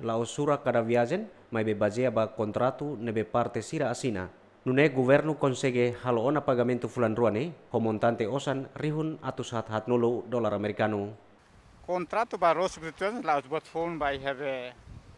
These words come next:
Speaker 2: Aportil. Tanto tinan tinan se en cuanto na croma, horo nebe ma ki halo ba manutenção.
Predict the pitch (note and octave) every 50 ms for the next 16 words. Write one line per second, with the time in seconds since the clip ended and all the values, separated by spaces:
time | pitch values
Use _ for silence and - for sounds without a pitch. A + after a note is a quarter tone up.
0 | - - - - - - - C#3 - - D3 - - D#3+ D3+ C#3 A2+ G2 - -
1 | - - - _ - - - - - - - - - - - - - E3 D#3+ D3
2 | D#3 - - E3 F3 E3+ D#3+ C#3 - F3 F3+ G3 G3+ G#3 G3 E3+ - - E3+ D#3+
3 | D3+ C3 - - D#3 D#3 D#3 D#3 - - E3 D#3 D3+ D3 D3 C#3 C#3 C#3 - -
4 | D3 C#3 D3+ E3 F3 F3 F3 F3 F3 F3 E3+ E3+ E3+ - - - - - - -
5 | - - - - - - C#3+ D3 C#3+ C#3 D3+ D#3+ D#3+ D3+ D3+ C#3+ C3 D#3 D#3 D#3+
6 | D#3 D3+ C#3 - C#3+ C#3 C#3 C#3+ D3 C3+ C3 C#3 C#3 C#3+ C3+ C#3 C3+ C3+ C3+ C3
7 | - C#3 B2 A#2 - B2 A#2+ B2 F3